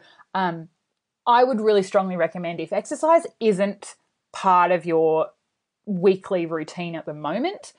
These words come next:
please seriously look at that because, and I, I was a big couch potato, not necessarily because I, uh, just preferred to sit on the couch and eat donuts, but because I really wasn't well enough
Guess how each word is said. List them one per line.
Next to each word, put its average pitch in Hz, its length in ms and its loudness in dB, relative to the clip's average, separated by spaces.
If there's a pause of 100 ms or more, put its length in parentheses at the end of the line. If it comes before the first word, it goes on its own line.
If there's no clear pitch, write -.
(600)
please 254 640 2
seriously 185 580 0
look 165 180 -4
at - 140 -10
that 123 260 -4
because, 185 640 0 (540)
and 185 100 0
I, 180 140 -2 (180)
I 208 260 6
was 190 380 2 (280)
a 208 80 6
big 214 260 2
couch 208 340 -4
potato, 185 640 2 (720)
not 226 500 4
necessarily 214 760 4
because 190 400 2
I, 175 400 2
uh, 165 500 6 (400)
just 185 380 -4
preferred 175 460 0
to 180 60 -14
sit 185 160 -4
on 165 100 -4
the 165 60 -8
couch - 280 -4
and 175 80 -8
eat 160 140 -12
donuts, 180 420 -2
but - 160 -6
because - 220 -6
I 165 100 4
really 170 320 0
wasn't 160 300 -4
well 165 260 2
enough 165 340 -6